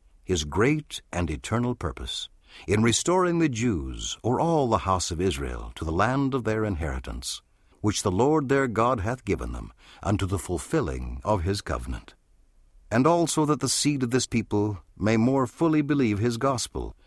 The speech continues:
which shall go forth unto them from the Gentiles. For this people shall be scattered,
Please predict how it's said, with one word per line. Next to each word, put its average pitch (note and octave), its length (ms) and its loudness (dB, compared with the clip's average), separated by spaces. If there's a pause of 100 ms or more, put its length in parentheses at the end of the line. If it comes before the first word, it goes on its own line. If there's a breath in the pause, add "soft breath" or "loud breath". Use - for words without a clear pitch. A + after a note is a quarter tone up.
(160 soft breath)
which G#2 140 0
shall G#2+ 180 4
go B2+ 320 4
forth C3+ 320 2
unto B2+ 260 4
them D#2+ 300 0
from G#2+ 220 2
the A2 80 2
Gentiles. E2+ 800 -2 (520)
For G2+ 160 4
this E3 180 4
people D#3+ 340 2
shall B2+ 280 2
be C3 100 2
scattered, G2+ 680 0